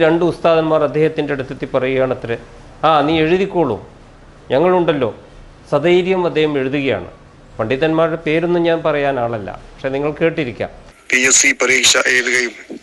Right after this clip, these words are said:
Speaker 2: അദ്ദേഹത്തിന് ആ പരീക്ഷ വളരെ കടുപ്പമായി തോന്നിയപ്പോൾ അദ്ദേഹം മനസ്സറിഞ്ഞുകൊണ്ട്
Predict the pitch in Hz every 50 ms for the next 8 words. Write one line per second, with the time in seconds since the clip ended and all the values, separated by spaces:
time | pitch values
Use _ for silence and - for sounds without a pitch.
0 | - - - - _ - - - - - - - - _ - 123 120 127 135 135
1 | - 139 135 135 131 131 - 127 131 131 131 - - 127 127 127 123 123 123 120
2 | - - - _ _ _ _ - - 120 120 123 123 - - 156 147 143 135 131
3 | 127 - - 120 117 117 117 113 107 - - - 107 - - - _ _ _ _
4 | _ _ _ _ _ - - - - - - - - - - _ _ _ - 120
5 | 127 123 123 127 123 123 123 123 123 - - 135 127 127 127 127 120 120 120 117
6 | 104